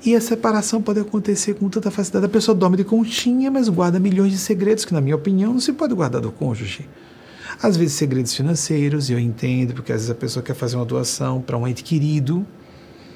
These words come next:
da sua família e que a esposa ou o esposo vai discordar. É, bem, eu compreendo, mas eu não,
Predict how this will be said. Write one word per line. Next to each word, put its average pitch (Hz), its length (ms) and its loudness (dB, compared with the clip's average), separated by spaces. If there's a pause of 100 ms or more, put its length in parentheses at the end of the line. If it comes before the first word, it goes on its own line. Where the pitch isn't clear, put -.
(880)
da 139 260 2
sua 151 260 0
família 160 480 2
e 135 140 2
que 123 340 -2
a 135 60 0
esposa 143 440 -2
ou 131 60 0
o 131 40 -2
esposo 120 360 -4
vai 120 100 -2
discordar. 143 800 0 (960)
É, 160 100 0
bem, 113 300 -2
eu 147 160 4
compreendo, 156 760 4
mas 110 200 0
eu 127 80 -2
não, 151 320 0